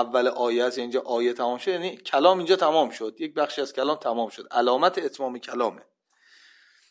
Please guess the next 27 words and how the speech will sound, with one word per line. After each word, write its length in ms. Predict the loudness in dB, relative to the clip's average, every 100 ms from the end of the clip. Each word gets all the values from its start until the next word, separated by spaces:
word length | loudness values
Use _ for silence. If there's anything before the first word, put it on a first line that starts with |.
| _
ولک-، 500 | 6 6 2 -8 4
او 140 | 6 8
لکون 380 | 6 4 2 2
نظام 440 | -2 2 2 2
کل 320 | -2 -2 -2 -2
منها 340 | -4 2 4
علامت 380 | 6 4 2 -2
من 220 | -6 -6
الله، 300 | -4 -4 2
یا 120 | 6
هر 140 | 8 6
کدوم 260 | 2 0
از 140 | -2 -2
اون 140 | -4
نظام 280 | 0 2 4
ها 240 | 4 4
علامت 360 | 4 2 2 0
خدا 300 | 0 2 2
هستن، 240 | 2 -6 -6
یعنی 120 | -2
هر 140 | -2
کدوم 180 | -2 -4
از 120 | -2
این 80 | 0
آیات 480 | 0 4 8 8 6
خودش 240 | -4 -4
یک 140 | -8